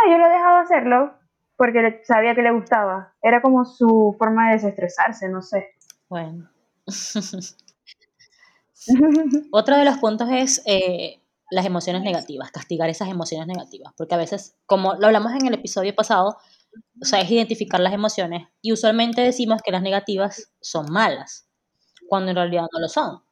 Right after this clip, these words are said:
Speaker 2: Entonces, eh, a
Speaker 1: Ujú.
Speaker 2: veces los padres tienden a reprimir las emociones de los niños. "No llores, no tengas miedo".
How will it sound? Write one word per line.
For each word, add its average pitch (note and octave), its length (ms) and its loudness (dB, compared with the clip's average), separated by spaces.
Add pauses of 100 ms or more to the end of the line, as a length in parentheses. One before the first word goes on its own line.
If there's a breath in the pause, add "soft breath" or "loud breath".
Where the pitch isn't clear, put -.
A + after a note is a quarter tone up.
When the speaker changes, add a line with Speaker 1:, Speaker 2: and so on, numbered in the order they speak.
(240)
Speaker 2:
Entonces, F#3+ 420 -2 (500)
eh, F3+ 380 -2 (260)
a A3 120 6
Speaker 1:
Ujú. A3 60 6
Speaker 2:
veces - 200 0
los G3+ 160 -2
padres G3 300 -2
tienden G3 360 -4 (100)
a D#3+ 580 -4
reprimir F3+ 400 -2
las F#3 120 -6
emociones E3+ 500 -8
de D#3+ 80 -10
los D#3 100 -18
niños. - 460 -12 (500)
"No F#3 160 -4
llores, G3 640 4
no F#3 140 -6
tengas F3 220 -2
miedo". F3+ 360 -2